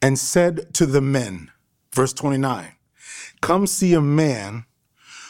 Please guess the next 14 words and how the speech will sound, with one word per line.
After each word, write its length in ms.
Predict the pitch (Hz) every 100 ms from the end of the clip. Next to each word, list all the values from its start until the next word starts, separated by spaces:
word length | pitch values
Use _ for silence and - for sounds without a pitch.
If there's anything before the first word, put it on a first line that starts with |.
| -
who 100 | 123
told 300 | 127 165 151
me 100 | 147 139
all 300 | 139 160 165
things 380 | - 156 147 123
that 140 | 127
I 140 | 120 -
ever 320 | 131 120 127
did. 380 | 101 107 82 - _ _ _ _ _ _ _ -
Could 300 | 160 165 151 _
this 300 | - 143 -
be 400 | - - 110 101 _ _ _ -
the 80 |
Christ?" 680 | - 226 - - - - -